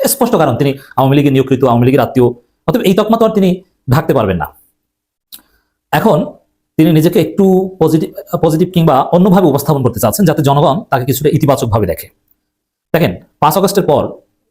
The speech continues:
যারা জুলাই যোদ্ধা, আন্দোলনকারীদের পক্ষে বিপক্ষে কোনো মন্তব্য ওয়াকারুজ্জামান করেনি। আন্দোলনকারীদের গ্লোরিফাই করে বিশেষ কোনো বক্তব্য তিনি দেননি।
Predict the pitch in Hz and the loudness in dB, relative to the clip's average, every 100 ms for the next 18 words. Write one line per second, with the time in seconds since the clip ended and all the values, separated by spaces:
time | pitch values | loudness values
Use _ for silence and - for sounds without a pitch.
0 | - 120 147 131 147 160 143 127 143 123 | -6 0 2 2 2 2 2 0 0 2
1 | 143 156 160 160 165 143 170 139 139 - | 0 2 0 0 0 -2 0 0 0 -2
2 | 156 135 123 123 151 117 123 120 131 120 | -2 0 0 0 0 0 -2 -2 -2 -4
3 | 101 - _ _ _ _ _ _ - _ | -6 -8 _ _ _ _ _ _ -20 _
4 | _ - 127 165 175 180 160 131 151 180 | _ -4 0 0 2 2 0 2 2 2
5 | 190 180 127 - 123 156 165 139 127 139 | 0 2 2 0 0 -2 0 0 -2 -2
6 | 127 123 107 98 87 | -2 0 0 -2 -6